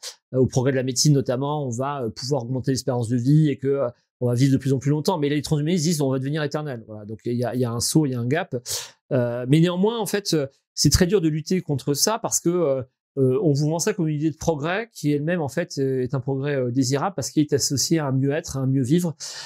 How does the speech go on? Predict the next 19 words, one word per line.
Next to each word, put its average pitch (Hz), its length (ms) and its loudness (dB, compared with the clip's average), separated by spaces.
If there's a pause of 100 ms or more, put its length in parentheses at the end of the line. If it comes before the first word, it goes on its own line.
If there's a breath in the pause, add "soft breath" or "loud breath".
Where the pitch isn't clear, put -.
(200 loud breath)
euh, 127 100 4
quand 156 140 4
bien 151 160 2
même, 165 220 0
en 131 60 -2
fait, 160 200 -2
on 139 80 -2
se - 100 -10
rend 139 140 -4
compte 165 260 -4
que 147 220 0
c'est - 160 -2
à 135 60 0
l'inverse 131 380 -2
une 131 100 -4
forme 143 200 -4
d'esclavagisation 131 800 0
parce 143 180 -6
que, 127 160 -2